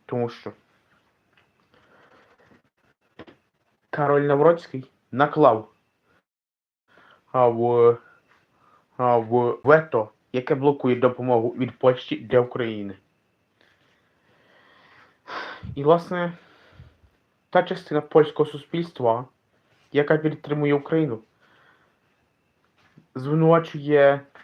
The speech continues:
Анджей Дуду в державній зраді. Тому що лише проросійські колаборанти в основному блокують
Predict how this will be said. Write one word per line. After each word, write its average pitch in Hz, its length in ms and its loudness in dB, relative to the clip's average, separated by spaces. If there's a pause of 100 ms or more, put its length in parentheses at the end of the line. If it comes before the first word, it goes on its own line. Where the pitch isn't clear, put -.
(120)
Анджей 143 360 -2
Дуду 135 240 -4
в 120 80 -8
державній 123 480 -2
зраді. 101 320 -8 (1120)
Тому 135 260 -2
що 110 260 -16 (2000)
лише 156 300 0
проросійські 160 840 2 (100)
колаборанти 139 840 4 (500)
в - 80 -10
основному 127 520 0
блокують 123 720 -4